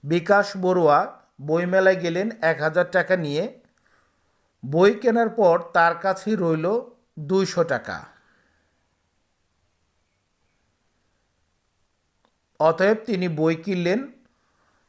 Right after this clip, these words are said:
কত টাকা, সেটা বের করার জন্য আমাদের এক হাজার থেকে দুইশো বিয়োগ করতে হবে। তাহলে এক হাজার থেকে দুইশো বিয়োগ করলে থাকবে হচ্ছে আটশো টাকার। তিনি বই কিনলেন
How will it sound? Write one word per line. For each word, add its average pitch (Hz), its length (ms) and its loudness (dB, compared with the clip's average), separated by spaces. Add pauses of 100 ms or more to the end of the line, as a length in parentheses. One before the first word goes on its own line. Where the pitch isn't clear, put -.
কত 185 200 2
টাকা, 190 320 0
সেটা 196 260 -4
বের 165 220 -2
করার 190 240 0
জন্য 196 200 -2
আমাদের 160 260 2
এক 156 160 2
হাজার 170 260 -2
থেকে 202 260 -4
দুইশো 170 460 -2
বিয়োগ 160 300 -4
করতে 147 220 -6
হবে। 92 360 -10 (480)
তাহলে 156 180 2
এক 175 140 2
হাজার 190 220 0
থেকে 196 220 -4
দুইশো 175 320 -4
বিয়োগ 175 280 -4
করলে 196 420 -2 (300)
থাকবে 160 320 -2
হচ্ছে 202 500 -4 (220)
আটশো 170 360 2
টাকার। 107 360 -8 (1200)
তিনি 185 240 2
বই 175 280 2
কিনলেন 214 520 2